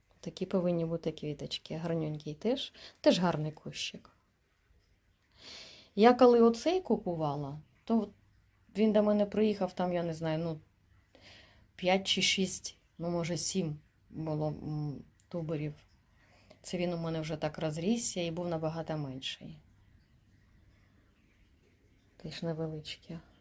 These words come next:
Гарнюні. Листочки такі рельєфні, блискавучі. О, до нас сонечко зайшло,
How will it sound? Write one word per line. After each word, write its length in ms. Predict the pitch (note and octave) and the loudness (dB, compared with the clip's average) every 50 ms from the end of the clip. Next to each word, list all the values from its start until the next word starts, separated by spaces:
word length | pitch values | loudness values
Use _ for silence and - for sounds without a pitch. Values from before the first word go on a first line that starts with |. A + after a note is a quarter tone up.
| _ _ _ _ _ _ _ _ _ _ _ _ _ _ _ _ _ _ - _ _ _ - | _ _ _ _ _ _ _ _ _ _ _ _ _ _ _ _ _ _ -20 _ _ _ -12
Гарнюні. 720 | E3+ E3+ E3+ E3 E3 E3+ E3 D#3+ D#3+ D#3+ D#3+ D#3+ E3+ E3 - _ _ - - - - - _ _ | -10 -6 -6 -6 -6 -6 -6 -6 -6 -6 -8 -8 -10 -12 -16 _ _ -20 -20 -20 -20 -20 _ _
Листочки 560 | F#3 F3+ F3+ - - - G3 F#3+ - - - | -4 -4 -4 -2 0 0 0 0 0 -4 -6
такі 400 | E3+ - E3 D#3+ - E3 D#3+ D#3 - _ _ _ - - - - - _ _ _ _ _ _ _ _ _ _ _ _ _ _ _ _ _ _ _ _ _ _ - - - _ _ | -4 -2 -4 -4 -2 -6 -6 -6 -10 _ _ _ -20 -20 -20 -20 -20 _ _ _ _ _ _ _ _ _ _ _ _ _ _ _ _ _ _ _ _ _ _ -20 -20 -20 _ _
рельєфні, 1000 | - - - E3+ E3 D#3 D3+ D#3+ F3 G3+ A3 G#3 G#3+ - - - E3 D#3+ D#3+ E3 - - - - - _ _ - _ _ _ _ _ _ _ _ _ - | -10 -6 -4 -4 -4 -4 -4 0 4 6 6 4 4 0 -8 -8 -8 -8 -8 -10 -12 -14 -20 -20 -20 _ _ -20 _ _ _ _ _ _ _ _ _ -10
блискавучі. 880 | E3 E3+ F3 E3+ - - - - E3 E3 F3+ G#3 A3 G#3+ G#3+ - - E3+ | -6 -4 -4 -2 -4 -6 -4 -4 -4 -2 2 0 0 0 0 -2 -2 0
О, 140 | F3+ F3+ | 0 0
до 120 | E3 E3+ F3 | 0 0 0
нас 220 | G3 F#3+ F#3+ - | 0 0 -2 -2
сонечко 460 | - F#3+ F3+ F3 E3+ - - - E3 | -2 -2 -2 -2 -2 -4 -6 -6 -4
зайшло, 460 | D#3 E3+ E3 - - - G#3 - - | -4 -2 -4 -4 0 0 0 0 0